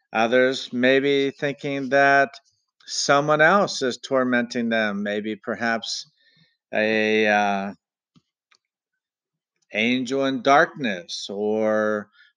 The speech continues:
some would call it demons and what have you.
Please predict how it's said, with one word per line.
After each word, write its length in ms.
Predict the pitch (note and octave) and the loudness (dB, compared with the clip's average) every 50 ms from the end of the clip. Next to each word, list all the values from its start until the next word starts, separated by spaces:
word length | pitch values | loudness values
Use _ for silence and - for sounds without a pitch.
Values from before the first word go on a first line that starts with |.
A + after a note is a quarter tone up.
| _ _ G#2 - | _ _ -20 -18
some 360 | - - - G#2+ G2+ G#2+ G#2 | -14 -8 -6 -4 -4 -4 -4
would 160 | G#2 G2+ G#2 | -6 -6 -8
call 300 | - A#2+ A2+ G#2+ G#2+ A2 | -6 -2 -2 0 0 0
it 120 | G#2 G2 - | -2 -4 -6
demons 920 | A2+ A#2 A#2 A#2+ A#2 A#2 A2+ A2 G#2 G2+ G2+ G2+ G2 - - - - - - _ _ _ _ _ _ _ _ _ - | -4 -2 0 0 0 0 0 -2 -2 -4 -4 -6 -6 -8 -10 -10 -10 -12 -14 _ _ _ _ _ _ _ _ _ -10
and 440 | G2+ G2 G2 G2 G2 G2 G2+ G2 F2+ - _ - - - - - _ | -8 -6 -6 -4 -4 -6 -6 -8 -10 -16 _ -20 -20 -20 -20 -20 _
what 280 | - A2 A2+ A#2 A#2 - | -4 0 2 2 2 0
have 340 | - B2 A#2+ A2+ A2 G2 F#2+ | -2 -2 0 0 0 0 -2
you. 320 | F#2+ F#2 F2 - - - | -4 -6 -6 -8 -10 -14